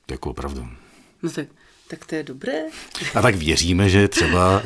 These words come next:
Speaker 1: časem přejde na nějakou placenou verzi, že?
Speaker 2: A můžu se zeptat, kolik tedy vy sám zaměstnáváte lidí, nebo kolik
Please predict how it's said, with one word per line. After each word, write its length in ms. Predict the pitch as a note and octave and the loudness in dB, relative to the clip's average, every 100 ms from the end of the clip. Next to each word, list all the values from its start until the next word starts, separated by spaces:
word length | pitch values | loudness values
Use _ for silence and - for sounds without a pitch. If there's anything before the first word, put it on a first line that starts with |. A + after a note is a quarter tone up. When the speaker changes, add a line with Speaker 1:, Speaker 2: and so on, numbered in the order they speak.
| - | 2
Speaker 1:
časem 400 | G#2 G2 G2+ G#2+ | 2 4 6 6
přejde 360 | - F2+ G#2 | 6 6 6
na 80 | F#2+ | 6
nějakou 320 | F#2 F2+ A2+ | 4 4 4
placenou 360 | G#2+ G2 A#2 B2+ | 6 6 6 8
verzi, 280 | C#3 F2+ D2 | 6 4 2
že? 300 | D#2 G2+ A2+ - - - B2 - - | 0 -2 -6 -12 -12 0 2 2 0
Speaker 2:
A 280 | F2 - | -2 -2
můžu 400 | - G#3 F3+ F3 | -4 -2 -2 -2
se 180 | B3 D#4 | -2 0
zeptat, 340 | C#4+ B3 C#4 - | 0 -2 -4 -4
kolik 400 | - G#3+ A3+ - | 4 4 4 0
tedy 240 | B3 C#4+ | 0 0
vy 380 | A3+ G#3 B2+ C#3+ D#3+ - | 2 0 0 -6 -12 -12
sám 440 | - - C#3+ D3 | -8 -4 -2 -2
zaměstnáváte 1040 | D#3 D#3+ D3 C#3 - - C3+ C3 B2+ D#3+ D3+ | -4 -4 -4 -8 -12 -10 -10 -8 -12 -12 -10
lidí, 240 | C#3+ C#3 | -10 -10
nebo 220 | C#3 - | -14 -14
kolik 540 | C#3+ - - D#3 C#3+ | -18 -16 -12 -12 -12